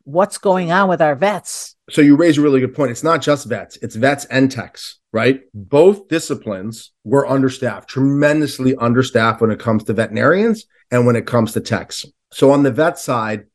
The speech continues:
Speaker 2: you know, the economics of this industry are very, very challenging. Eighty percent of graduates have debt.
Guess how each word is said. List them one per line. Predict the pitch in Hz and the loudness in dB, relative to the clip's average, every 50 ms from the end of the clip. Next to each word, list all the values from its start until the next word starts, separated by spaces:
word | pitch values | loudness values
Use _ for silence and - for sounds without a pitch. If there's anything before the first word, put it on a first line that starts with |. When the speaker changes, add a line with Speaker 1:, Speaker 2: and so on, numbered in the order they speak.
| _ _ - | _ _ -4
Speaker 2:
you | 123 | -2
know, | 127 | 0
the | 123 139 135 160 | 0 0 -2 -2
economics | 175 170 - 226 151 139 135 139 139 135 127 - - | -4 -2 0 0 2 2 2 2 2 0 -2 -6 -6
of | 120 123 127 117 | -4 -2 -2 -2
this | 110 131 131 127 - | -2 -2 -2 -4 -4
industry | 117 120 120 110 110 - - - 101 95 90 90 - _ - | -6 -6 -4 -4 -6 -8 -10 -10 -10 -10 -10 -12 -14 _ -8
are | 113 113 | -8 -8
very, | 110 107 117 117 117 123 123 | -8 -6 -4 0 0 0 0
very | 107 113 110 107 104 | 0 -2 -2 -4 -4
challenging. | - - 107 95 92 87 85 - - - 117 - | -8 -10 -12 -12 -12 -16 -16 -18 -20 -18 -4 0
Eighty | 131 147 160 180 208 | 2 2 2 2 0
percent | 208 175 151 - - 147 135 135 135 117 | -4 -6 -6 -2 0 0 0 0 -2 -6
of | 104 | -8
graduates | - - 117 110 110 107 - 113 131 131 131 - | -4 -2 -2 -2 -2 -4 -4 -4 -4 -4 -4 -8
have | - - - 117 117 113 95 - | -16 -10 -4 -4 -4 -4 -4 -6
debt. | - 107 95 - _ | -8 -8 -8 -10 _